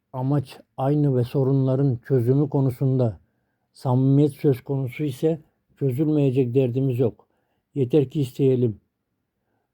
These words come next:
Özetin özeti, eğitimdeki temel sorunlarımızı çözmeden, çıtayı yükseltmeden ülkesini, milletini, işini, mesleğini seven,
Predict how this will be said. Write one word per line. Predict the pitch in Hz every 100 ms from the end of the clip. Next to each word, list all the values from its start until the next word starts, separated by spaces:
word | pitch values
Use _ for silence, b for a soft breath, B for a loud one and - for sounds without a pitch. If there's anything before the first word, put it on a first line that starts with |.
| _
Özetin | 143 127 135 127 151
özeti, | 131 127 127 135 104 - _ _ _ _ _ -
eğitimdeki | 143 147 143 143 147 151 123
temel | 131 135 156 165 -
sorunlarımızı | _ 147 131 135 131 131 127 127 117
çözmeden, | - 151 139 135 123 151 143 _ _ _ _
çıtayı | 120 151 135
yükseltmeden | 143 123 - 156 151 139 123 139 147 - _ _ _
ülkesini, | 147 123 120 127 - 143 131
milletini, | 123 131 131 131 127 139 143 127 120
işini, | 135 - 135 135
mesleğini | 127 131 - 139 135 135
seven, | 127 135 127 139